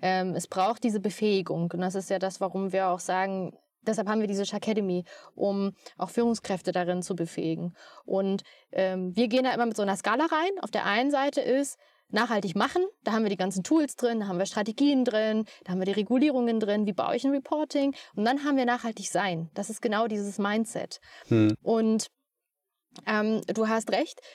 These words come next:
Speaker 1: äh, die Frage ist ja, wie kriegen wir Führungskräfte und auch Mitarbeiter dazu, Nachhaltigkeit immer mitzudenken,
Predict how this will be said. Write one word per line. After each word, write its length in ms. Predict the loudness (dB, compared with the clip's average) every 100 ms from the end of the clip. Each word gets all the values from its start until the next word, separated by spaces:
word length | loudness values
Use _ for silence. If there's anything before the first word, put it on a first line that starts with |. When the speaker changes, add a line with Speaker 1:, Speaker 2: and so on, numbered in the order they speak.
| -20 -6
Speaker 1:
äh, 320 | 0 2 2
die 160 | 0 -2
Frage 320 | 0 2 2
ist 200 | 0 0
ja, 180 | 0 2
wie 160 | 2 2
kriegen 400 | 2 2 4 4
wir 220 | 2 0
Führungskräfte 640 | 0 -2 -2 -2 -2 -2
und 80 | -4
auch 140 | -2
Mitarbeiter 640 | 0 0 0 2 0 0 -2
dazu, 460 | -2 -2 -2 -2 -2 -14 -20 _ _ _ _ _ _
Nachhaltigkeit 540 | 0 2 0 0 0
immer 140 | 2 2
mitzudenken, 720 | 2 0 0 -2 -4 -4